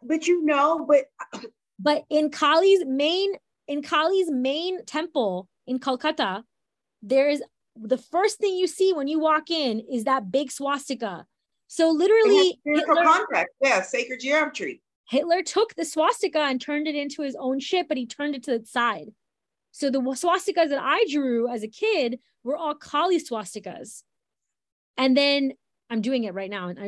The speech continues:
Speaker 2: I'm so sorry if anybody's watching this that's, like, of Jewish affiliation and is thinking that I'm doing something wrong. Swastikas in Hinduism are, like, the most sacred symbol.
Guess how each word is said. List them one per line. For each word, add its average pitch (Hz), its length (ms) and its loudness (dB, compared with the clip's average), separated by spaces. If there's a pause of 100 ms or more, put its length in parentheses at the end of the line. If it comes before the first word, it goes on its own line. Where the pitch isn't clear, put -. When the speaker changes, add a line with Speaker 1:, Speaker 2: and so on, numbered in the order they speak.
Speaker 2:
I'm 240 100 -6
so 240 240 -2
sorry 220 360 0
if 202 100 -8
anybody's 226 440 -4
watching 208 320 -6
this 196 200 -4
that's, 196 160 -10
like, 190 220 -8
of 202 240 -6
Jewish 196 420 -4
affiliation 214 800 -4
and 196 180 -8 (180)
is 214 140 -6
thinking 226 360 -2
that 202 80 -6
I'm 202 120 -6
doing 208 180 0
something 202 340 -6
wrong. 214 500 0 (460)
Swastikas 294 600 -2
in 294 100 -2
Hinduism 262 540 -2
are, 220 140 -4
like, 202 280 -8
the 214 100 -6
most 226 380 -4
sacred 220 360 0
symbol. 185 480 -10